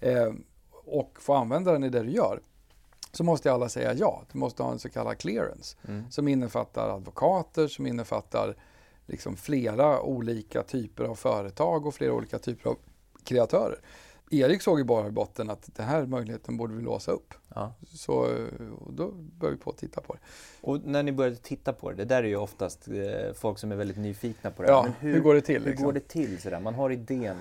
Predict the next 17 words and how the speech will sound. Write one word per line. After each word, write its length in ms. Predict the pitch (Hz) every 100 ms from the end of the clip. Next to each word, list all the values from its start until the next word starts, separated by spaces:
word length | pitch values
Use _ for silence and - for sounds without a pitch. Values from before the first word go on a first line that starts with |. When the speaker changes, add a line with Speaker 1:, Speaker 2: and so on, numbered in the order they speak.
| 98
Speaker 2:
men 100 | 117
sen 240 | 127 127
rent 300 | 123 123 113 -
praktiskt, 680 | 196 - - - - - - -
vad 100 | 135
Speaker 1:
Ja. 80 |
Speaker 2:
gör 180 | 135 180
man? 160 | 127 104
Sätter 320 | 107 135 - 139
man 100 | 127
sig 100 | 123
på 120 | 127
ett 100 | -
fik 340 | 127 117 -
och 60 | 98
bara 260 | 104 98
börjar? 420 | 95 95 98 92